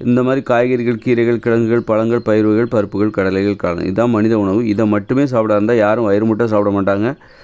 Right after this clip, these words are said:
சாப்பிட்றதுக்கே கஷ்டமா இருக்கும். கொஞ்சம் கொஞ்சமா தான் சாப்பிடுவாங்க. கடைசியில என்ன ஆகும் அப்படின்னா, உங்க உள்ளுடல் உறுப்பு எப்பவுமே வந்து குறைவான வேலைகளை செய்து எப்பவுமே சுறுசுறுப்பா இருக்கும். சோம்பேறித்தனம் என்கிறதுக்கு பேச்சே கிடையாது.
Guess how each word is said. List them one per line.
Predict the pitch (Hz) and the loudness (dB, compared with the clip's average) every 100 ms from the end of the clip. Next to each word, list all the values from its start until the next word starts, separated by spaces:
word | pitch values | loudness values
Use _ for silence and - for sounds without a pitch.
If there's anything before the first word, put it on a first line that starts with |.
| - | -20
சாப்பிட்றதுக்கே | - 123 135 143 151 139 156 | -6 -2 0 0 0 2 2
கஷ்டமா | 131 117 127 113 | 0 -2 0 0
இருக்கும். | 95 - - _ _ _ _ _ _ _ | -2 -6 -10 _ _ _ _ _ _ _
கொஞ்சம் | - 123 139 | -2 0 2
கொஞ்சமா | 135 131 123 | 0 0 -2
தான் | 131 120 | -2 -2
சாப்பிடுவாங்க. | 110 104 92 87 | -2 -2 -4 -4
கடைசியில | 117 123 135 | -2 -2 -2
என்ன | 120 123 | -2 0
ஆகும் | 123 113 | 0 -2
அப்படின்னா, | 98 95 98 110 - - _ _ - | 0 0 -2 -4 -12 -20 _ _ -4
உங்க | 127 135 | 0 2
உள்ளுடல் | 123 147 156 147 139 | 4 2 2 2 0
உறுப்பு | 123 107 143 | 0 0 0
எப்பவுமே | 127 123 123 139 | 0 0 0 0
வந்து | 127 117 151 208 _ _ _ | 0 0 -2 -4 _ _ _
குறைவான | - 143 160 165 165 | 0 2 4 2 2
வேலைகளை | 147 139 135 127 | 0 0 0 0
செய்து | 117 120 135 196 - _ - - | 0 0 0 -2 -6 _ -20 -4
எப்பவுமே | 123 123 156 160 | -4 0 0 0
சுறுசுறுப்பா | 165 135 117 131 110 | 0 -2 -2 -2 0
இருக்கும். | 110 92 92 | -2 -2 -4
சோம்பேறித்தனம் | 123 151 151 139 143 135 | 0 2 0 0 -2 -2
என்கிறதுக்கு | 127 127 123 123 151 - | -2 0 0 -2 -2 0
பேச்சே | 131 131 143 | -2 0 0
கிடையாது. | 127 98 - | 0 -2 -6